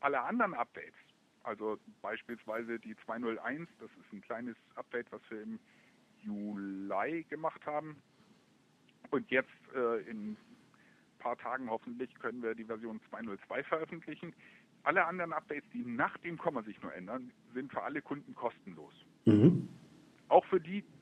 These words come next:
Speaker 1: die noch in der Testphase sind. Also wenn Sie mit zwei null angefangen haben zu testen und zu sagen, ähm, „Ja, aber da gibt's jetzt ein Update“, äh, da der Test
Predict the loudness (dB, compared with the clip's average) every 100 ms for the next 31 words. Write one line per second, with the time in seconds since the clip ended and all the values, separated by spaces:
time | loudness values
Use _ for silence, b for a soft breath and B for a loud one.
0 | -16 -10 -4 4 4 4 -4 -2 -2 -4
1 | -6 -6 -6 -10 -16 -18 -8 -6 -4 -4
2 | -4 -6 -8 -4 -4 -2 0 0 -2 -6
3 | -6 -6 -2 -2 -2 -8 -4 -6 -4 -10
4 | -8 -6 -2 -2 -4 b b b b b
5 | b -18 -2 2 4 4 2 -4 -12 -16
6 | -18 -20 -20 -20 -20 -20 -20 -4 4 6
7 | 6 6 0 -2 -6 -6 -6 -6 -6 -8
8 | -10 -8 -4 -4 -6 -16 _ -2 0 -2
9 | -2 -6 -8